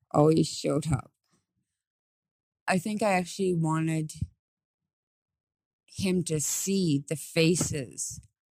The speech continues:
of the people that he's, he's truly damaged. Like, that he,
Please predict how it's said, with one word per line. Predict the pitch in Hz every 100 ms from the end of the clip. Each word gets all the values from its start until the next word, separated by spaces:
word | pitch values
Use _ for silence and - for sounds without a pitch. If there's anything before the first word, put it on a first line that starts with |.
| _ _
of | 143 139 143 139 - _ _ _ _ _ _ _ _ _ _ _ _ _ _
the | 175
people | 151 180 160 156 151 151 _ - _ -
that | 151
he's, | 147 160 160 151 156 - _ _ _ _ _ _
he's | 160 175 156 - _ _ _
truly | - 180 170 156
damaged. | 143 151 175 175 107 - - - - -
Like, | 143
that | 139 139
he, | 147 175 170 160 160